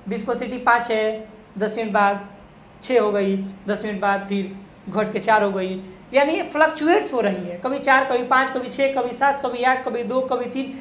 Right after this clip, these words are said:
यानी इसकी viscosity या velocity की बात करूँ, नदी बह रही है, exact नहीं है, हर वक्त same नहीं है, तो क्या तुम इस पर कुछ research कर पाओगे, कुछ investigate कर पाओगे? नहीं।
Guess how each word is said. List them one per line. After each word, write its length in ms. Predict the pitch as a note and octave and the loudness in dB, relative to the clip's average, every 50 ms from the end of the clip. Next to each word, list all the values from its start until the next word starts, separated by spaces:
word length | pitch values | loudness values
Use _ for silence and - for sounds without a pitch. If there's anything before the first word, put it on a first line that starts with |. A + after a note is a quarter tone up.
| - - - - - A3+ | -16 -16 -18 -6 0 4
यानी 340 | A#3+ C#4 C#4+ D4+ D4+ D4 | 6 8 8 6 4 2
इसकी 280 | D4+ D#4 D4+ - - D#4 | 0 -2 -4 -4 -4 -4
viscosity 680 | C4 C#4+ C#4 C#4+ - C#4+ C#4 C#4 C#4 C4+ - C#4+ C#4+ D4 D4+ C#4+ - - - - - - - - | -4 -4 -4 -2 0 0 0 0 0 -4 -6 -4 -4 -4 -6 -8 -10 -14 -16 -20 -20 -20 -10 -2
या 160 | A3 A#3+ B3+ C4 | 2 2 4 4
velocity 460 | C4 C4+ C#4 C4+ C4+ C#4 C4+ C#4+ D4 | 4 4 4 4 2 0 -4 -4 -4
की 100 | - C#4+ | -4 0
बात 200 | C4+ C4+ C4 C4 | 2 2 2 2
करूँ, 160 | C4+ C#4+ C4+ | 0 -4 -4
नदी 200 | B3+ B3+ - C4 | -4 -4 -4 -4
बह 160 | C4 C4 C4 B3+ | 0 2 2 2
रही 200 | A#3+ A#3+ A#3+ B3 | 2 0 -2 -4
है, 160 | C4 B3+ - - - - - - - | -6 -8 -10 -14 -18 -20 -10 -2 0
exact 440 | A#3+ A#3 G3 F#3+ A#3+ C4 B3+ - A#3+ | 0 0 0 -2 -2 -2 -2 -4 -4
नहीं 220 | B3+ C4+ C#4+ C#4+ | -4 -2 -2 -2
है, 160 | C4 B3+ B3+ B3+ B3 - - - - - - | -2 -2 -2 -4 -6 -12 -16 -20 -20 -12 0
हर 240 | G3 A3+ C4 C#4 C4 B3+ | 4 4 4 4 4 2
वक्त 200 | C4 C4 B3+ - | 0 0 -2 -6
same 300 | - - C4+ C4 B3 A3+ | -6 -2 -2 -2 -2 -2
नहीं 240 | A3+ A3+ B3+ C4+ B3+ | -4 -4 -4 -4 -4
है, 100 | B3 B3+ B3+ B3+ - - - | -4 -4 -6 -8 -12 -14 -16
तो 80 | D#4 D4+ | -10 -2
क्या 140 | D#4+ D#4 D#4 | -2 0 0
तुम 160 | D#4 D#4 D#4+ | 0 -4 -6
इस 100 | D#4 D#4 | -6 -8
पर 120 | - D#4+ | -8 -10
कुछ 320 | - D#4 D4+ D#4 - - - - - - | -10 -8 -8 -8 -8 -10 -12 -16 -10 -8
research 320 | A#3+ A#3+ A#3 C4 C4+ C4 - | -4 -2 0 0 -2 -2 -2
कर 120 | D4+ C#4+ | -4 -2
पाओगे, 340 | C#4+ C#4+ C#4+ C#4+ B3+ G#3+ F#3+ F#3 - - - - - - - - - - - - - | 2 4 4 4 2 0 -4 -6 -10 -14 -18 -20 -20 -20 -20 -20 -20 -20 -20 -12 -10
कुछ 180 | - - - | -8 -6 -4
investigate 540 | C#4+ C4 B3+ C4+ C4+ C4+ C4+ - C#4+ C#4+ C#4 | -4 -2 0 0 -2 -2 -2 -2 0 0 0
कर 100 | D4+ D4 | 0 0
पाओगे? 360 | C#4+ - C#4 B3+ A3+ F#3+ G3+ | 2 2 2 2 2 2 0
नहीं। 280 | G#3 A3+ A3+ G#3 F#3+ F#3+ | -2 -2 -4 -4 -4 -6